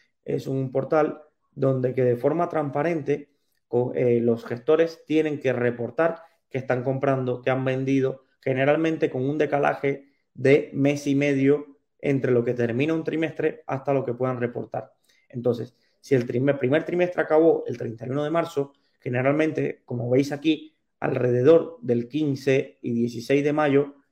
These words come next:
¿vale? Las compañías o los hedge funds empiezan a reportar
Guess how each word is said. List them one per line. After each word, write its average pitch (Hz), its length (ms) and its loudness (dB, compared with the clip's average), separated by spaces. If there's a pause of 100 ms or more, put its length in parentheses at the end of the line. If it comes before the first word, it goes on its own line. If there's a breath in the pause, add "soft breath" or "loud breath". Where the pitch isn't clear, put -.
(320)
¿vale? 127 440 0 (200)
Las 135 240 2
compañías 139 760 0
o 135 100 -2
los 123 180 -2
hedge 139 200 -2
funds 151 280 0
empiezan 139 400 -2
a 139 60 0
reportar 135 540 -2